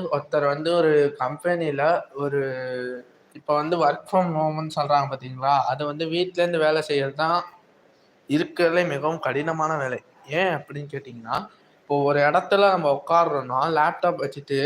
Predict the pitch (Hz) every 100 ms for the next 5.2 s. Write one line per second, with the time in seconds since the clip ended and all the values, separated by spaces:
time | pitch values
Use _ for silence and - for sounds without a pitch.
0 | 180 - _ _ - 139 156 151 156 156
1 | 170 185 190 156 156 180 170 165 185 165
2 | 165 180 156 143 160 131 131 131 123 127
3 | 156 135 - 180 180 165 170 170 143 135
4 | 180 165 139 151 190 185 139 147 160 135
5 | 123 160